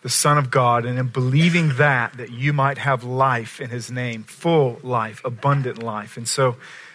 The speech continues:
uh, it, it is, uh, it's always a joy to, um,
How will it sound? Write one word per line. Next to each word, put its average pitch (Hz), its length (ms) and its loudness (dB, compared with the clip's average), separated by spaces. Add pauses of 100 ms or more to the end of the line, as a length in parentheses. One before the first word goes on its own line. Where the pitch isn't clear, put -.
uh, 120 200 -4
it, 143 260 2
it 139 140 4
is, 135 240 0
uh, 120 260 0
it's 139 140 -4
always 143 280 4
a 127 60 -2
joy 123 440 0
to, 120 300 0 (140)
um, 110 340 -10